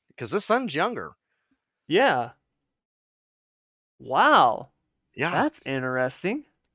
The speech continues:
Speaker 1: Pretty
Speaker 2: Huh.
Speaker 1: wild.
Speaker 2: Yeah, that is. That's pretty cool. Yeah, that's pretty cool. You know, it's, it's funny when you see, it's, I shouldn't say funny, but it's, it's cool to see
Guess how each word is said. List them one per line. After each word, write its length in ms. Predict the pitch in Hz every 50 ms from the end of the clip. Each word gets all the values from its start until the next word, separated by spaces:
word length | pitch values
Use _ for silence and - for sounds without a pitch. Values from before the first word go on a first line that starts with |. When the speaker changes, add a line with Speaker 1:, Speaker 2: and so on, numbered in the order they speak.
| _ _ _ _ 330
Speaker 1:
Pretty 160 | 349 359 285 190
Speaker 2:
Huh. 60 | 135
Speaker 1:
wild. 340 | 120 - 82 - - - - _ _ _ _ _ _
Speaker 2:
Yeah, 280 | - - 302 277 175
that 200 | 151 165 196 233
is. 220 | 311 311 175 131 127
That's 120 | 165 165 -
pretty 180 | - 254 240
cool. 300 | - - 254 156 107 - _ _ _ _ _ _ _ _ _ _ _ _ _ _ _ _ _ _ _ _ _ _ _ _ _ _ _ _ -
Yeah, 320 | - 165 147 123 113 127 - _ _ _ -
that's 180 | - 160 -
pretty 220 | - - 190 180 170
cool. 280 | - 175 160 127 - - _ _
You 120 | - 170
know, 80 | 185 185
it's, 300 | 165 190 180 - - - -
it's 240 | 160 180 175 175 -
funny 540 | - - 180 196 220 220 208 170 131 - -
when 200 | - 147 156 151
you 120 | 151 147 139
see, 540 | - - - 160 165 160 156 143 - - _ _ _ _ _ _ _ _ _ _ _ _ _ _
it's, 140 | 143 135 -
I 80 | 160 147
shouldn't 220 | 131 147 135 123
say 120 | - 117 110
funny, 320 | _ - 135 127 123 120
but 160 | 120 139 139
it's, 200 | 139 135 123 - -
it's 220 | 156 - - -
cool 360 | - - - 190 196 190 180
to 80 | 156 147
see 480 | - - - 156 147 139 131 123 123